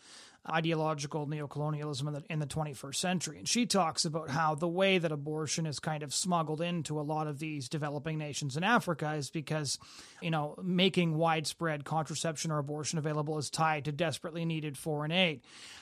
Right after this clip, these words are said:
How could a, a non-binding resolution be used by, by a nation that's saying, "Well, we'll give you, you know, a billion dollars in infrastructure funding, but because you're currently out of step with international law as per this resolution,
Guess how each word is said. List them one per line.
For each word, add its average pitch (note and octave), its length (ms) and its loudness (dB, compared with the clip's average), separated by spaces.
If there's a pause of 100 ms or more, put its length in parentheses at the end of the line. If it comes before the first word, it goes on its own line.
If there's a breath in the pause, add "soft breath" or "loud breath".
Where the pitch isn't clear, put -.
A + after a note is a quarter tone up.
How A#3+ 240 6
could E4 180 -2
a, G#3 220 4
a G3 80 2
non-binding F3 640 6
resolution D#3+ 760 0 (100)
be E3+ 100 0
used E3 640 2
by, D3+ 420 0
by D#3+ 200 4
a D#3+ 60 2
nation E3+ 340 2
that's D#3 140 -4
saying, D#3+ 280 4
"Well, F#3+ 140 6
we'll G#3 120 12
give D#4 300 4
you, F3 340 4 (160)
you F#3+ 100 2
know, D3 260 -2
a E3+ 80 2
billion E3+ 360 2
dollars D#3 380 0
in E3 40 0
infrastructure E3+ 640 0
funding, D3+ 460 -2
but E3+ 160 -2
because F3+ 360 2
you're F3+ 140 2
currently F#3+ 400 0
out E3 160 2
of D#3+ 60 0
step E3+ 320 0
with D#3+ 100 -2
international E3 720 0
law E3+ 320 6
as D#3+ 220 0
per E3 180 0
this D#3 180 -4
resolution, E3+ 680 2